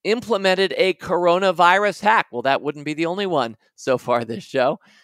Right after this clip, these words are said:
Bradley goes on, "I drive a two thousand five Subaru W R X. It's been a great car. I've driven it two hundred thirty thousand miles with very few problems. A couple of years ago, I started saving for a new car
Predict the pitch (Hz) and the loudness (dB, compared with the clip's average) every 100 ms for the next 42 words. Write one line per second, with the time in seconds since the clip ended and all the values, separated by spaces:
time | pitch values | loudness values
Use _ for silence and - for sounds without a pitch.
0 | _ _ - 135 135 147 147 143 170 185 | _ _ -2 0 2 2 2 2 4 4
1 | 170 156 190 196 175 165 233 214 185 180 | 4 4 4 4 2 -2 -6 2 4 4
2 | 170 160 180 175 170 - - 214 196 196 | 0 0 4 4 4 -2 -8 -6 -2 2
3 | 196 196 175 _ - 156 165 165 - 135 | 4 4 0 _ 2 2 2 -2 0 4
4 | 135 - 127 127 - - 104 - 139 135 | 4 2 0 0 0 -14 -20 -12 -10 -10
5 | _ 127 143 143 - 151 131 113 - 175 | _ 0 0 0 -2 2 2 2 -2 -2
6 | 165 156 - - 220 170 196 190 160 _ | 0 -2 -6 -8 -6 -2 0 0 -4 _
7 | 196 190 180 160 - 180 185 190 196 190 | -2 0 -2 -6 0 4 4 4 0 -4
8 | 185 151 160 160 139 95 - - _ _ | -8 -4 0 0 0 -4 -12 -20 _ _
9 | _ _ 165 147 117 131 160 170 180 175 | _ _ -4 -4 -6 -2 2 4 2 -2
10 | 175 _ _ - 165 156 147 _ - 160 | -10 _ _ -8 -2 -2 -2 _ -2 2
11 | 156 131 110 92 135 - 330 415 208 214 | 2 2 -6 -8 -8 -4 -2 -2 -4 -2
12 | 175 160 147 202 190 156 - 180 180 175 | 2 2 2 2 2 0 -2 0 0 -6
13 | - 160 143 185 240 - 135 127 135 | -2 -2 0 -4 -4 0 2 2 0